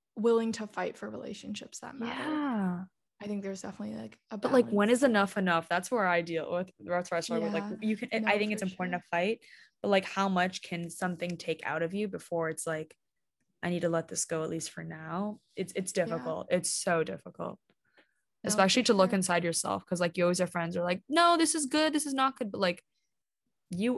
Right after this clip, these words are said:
Speaker 2: always know in your heart what's right to do. Like, trust your gut. You know what you gotta do. Like, you and your
Speaker 1: Mm-hmm.
Speaker 2: heart in general, for every decision in your life, like, we always, like, ask friends, that sort of thing, but, like,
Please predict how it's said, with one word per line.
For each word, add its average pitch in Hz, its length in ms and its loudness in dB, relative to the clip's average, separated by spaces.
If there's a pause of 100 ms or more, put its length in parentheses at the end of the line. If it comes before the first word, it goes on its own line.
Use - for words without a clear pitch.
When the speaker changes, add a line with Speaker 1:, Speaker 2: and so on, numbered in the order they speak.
Speaker 2:
always 175 400 4
know 156 160 0
in 151 60 -2
your 151 100 -4
heart 151 240 -6
what's - 240 -6
right - 180 -4
to - 120 -8
do. 92 160 -6
Like, 160 280 0
trust - 640 2
your 269 120 6
gut. 156 500 0 (320)
You 240 340 8
know 208 680 8
what 170 240 4
you 160 80 -4
gotta 156 260 0
do. 151 160 -8
Like, 165 240 2
you 214 380 4
and 262 120 0
your 240 160 2
Speaker 1:
Mm-hmm. 226 120 0
Speaker 2:
heart 185 240 2
in 190 240 0
general, 175 400 0
for 196 260 2
every 185 240 0
decision 180 420 0
in 190 40 0
your 202 80 0
life, 208 200 2
like, 170 220 0
we 190 140 0
always, 175 340 0
like, - 180 -4
ask - 220 -10
friends, 294 380 6
that 190 160 -2
sort 196 80 -2
of 190 60 -6
thing, 202 120 -2
but, 180 80 -2
like, 165 240 2